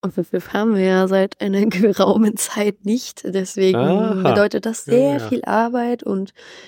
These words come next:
Speaker 1: in Griechenland steht er ganz gut.
Speaker 2: So, wir hören es, euch geht's gut, deswegen frage ich da nicht weiter nach. Ihr seid gut wieder in Deutschland angekommen, habt ihr auch den, den Winter, glaub ich, ganz gut soweit überstanden bisher. Aber irgendwann wird es ja Frühling, irgendwann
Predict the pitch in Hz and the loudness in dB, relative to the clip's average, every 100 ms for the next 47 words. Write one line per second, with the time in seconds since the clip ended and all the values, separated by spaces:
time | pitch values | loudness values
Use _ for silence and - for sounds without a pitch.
0 | - - 226 233 214 185 - 185 180 180 | -10 -4 2 2 0 -2 0 0 0 0
1 | - _ _ _ _ 262 254 - - - | -4 _ _ _ _ -2 0 -4 -6 -8
2 | _ _ _ _ 107 135 117 - - _ | _ _ _ _ 0 2 2 0 -18 _
3 | - 131 147 135 170 233 214 - 165 175 | -20 -8 -2 2 4 4 0 0 0 0
4 | 156 - 196 254 160 160 147 - 160 147 | -2 -4 -4 0 0 -2 -2 0 0 0
5 | - 175 170 156 147 143 135 165 143 139 | -2 -2 0 2 2 2 0 -2 -2 0
6 | 139 135 185 - 143 127 131 - 123 113 | 0 0 -2 2 2 2 2 2 0 0
7 | 147 131 139 135 127 - 131 120 - 120 | 0 2 2 2 0 0 0 0 -2 -4
8 | 113 110 117 127 165 156 127 127 123 127 | -4 -6 -2 0 0 0 0 0 0 -4
9 | - 156 147 131 123 123 131 120 - 151 | -6 -6 -4 -2 -2 -2 -4 -6 0 0
10 | 214 156 143 151 147 151 240 - - - | 0 -2 -2 -2 -4 -6 -8 -14 -20 -20
11 | - - _ - 151 185 190 196 170 180 | -20 -20 _ -2 2 2 2 0 0 -2
12 | 185 160 - - 196 139 117 120 151 151 | -2 -2 -2 0 2 2 0 -2 -4 -2
13 | 160 156 | -2 -2